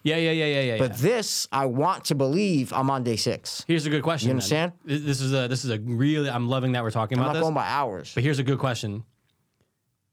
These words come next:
Speaker 1: It's the twenty-second of December. How many more days till Christmas?
Speaker 2: Well, yeah, but that's a countdown.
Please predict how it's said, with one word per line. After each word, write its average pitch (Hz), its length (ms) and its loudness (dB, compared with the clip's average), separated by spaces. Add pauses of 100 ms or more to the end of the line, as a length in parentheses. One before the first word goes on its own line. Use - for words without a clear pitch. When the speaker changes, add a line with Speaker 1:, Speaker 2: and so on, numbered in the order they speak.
Speaker 1:
It's 170 300 -4
the 160 140 -4
twenty-second 170 1500 -4
of 123 160 -2
December. 113 640 -4 (1080)
How 151 200 -2
many 156 160 0
more 143 160 2
days 127 180 -2
till 123 100 -6
Christmas? 101 540 -6 (2250)
Speaker 2:
Well, 127 240 0
yeah, 165 180 2
but 120 120 -6
that's 131 180 -2
a - 40 -10
countdown. 98 600 -4